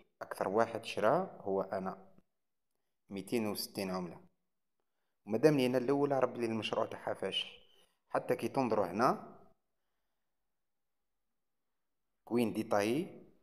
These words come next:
تلقى المشروع ما كاين والو، ما مش حاضرين على المشروع نهائيًا، يعني مجرد عملة فقط. لذلك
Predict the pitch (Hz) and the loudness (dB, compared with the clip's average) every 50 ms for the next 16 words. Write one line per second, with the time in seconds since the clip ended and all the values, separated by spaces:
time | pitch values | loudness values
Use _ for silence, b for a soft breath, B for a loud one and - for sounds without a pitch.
0 | _ _ _ _ _ _ _ _ _ _ _ _ _ _ - 131 117 104 - 131 | _ _ _ _ _ _ _ _ _ _ _ _ _ _ -2 -2 -2 6 8 8
1 | 143 175 196 190 - - - - - _ _ - 110 110 98 - 131 135 139 127 | 8 8 6 0 -6 -14 -18 -20 -20 _ _ -6 -4 -4 0 2 4 4 4 4
2 | 123 120 120 - 107 107 101 104 110 101 90 - - - - - _ - 110 110 | 0 -2 -2 -2 -4 -2 -2 -2 -2 -2 -2 -4 -10 -18 -20 -20 _ -8 -8 -8
3 | 104 - - 104 98 95 101 98 98 95 95 98 98 92 - 101 98 95 92 92 | -6 -2 -2 -2 -2 -2 -4 -2 -2 -4 -4 -4 -8 -8 -6 -4 -4 -2 -4 -4
4 | 92 92 95 - - 107 95 90 - - - _ _ _ _ _ _ _ _ _ | -6 -8 -8 -8 -8 -10 -10 -10 -12 -16 -20 _ _ _ _ _ _ _ _ _
5 | _ _ _ _ _ _ _ _ _ _ 92 92 98 101 101 98 90 107 117 113 | _ _ _ _ _ _ _ _ _ _ -12 -10 -8 -6 -6 -2 0 2 2 2
6 | 104 87 92 113 117 98 92 85 - 95 - - 110 - - - - - - _ | 4 2 2 0 0 0 -4 -4 -4 -6 -4 -4 -6 -6 -6 -14 -20 -20 -20 _
7 | _ _ _ _ _ _ _ _ _ _ _ _ _ _ _ _ _ _ _ _ | _ _ _ _ _ _ _ _ _ _ _ _ _ _ _ _ _ _ _ _
8 | _ _ _ _ 101 98 110 90 104 104 101 117 139 - - - - - - | _ _ _ _ -6 -4 -2 2 2 2 2 2 -2 -4 -8 -14 -18 -20 -20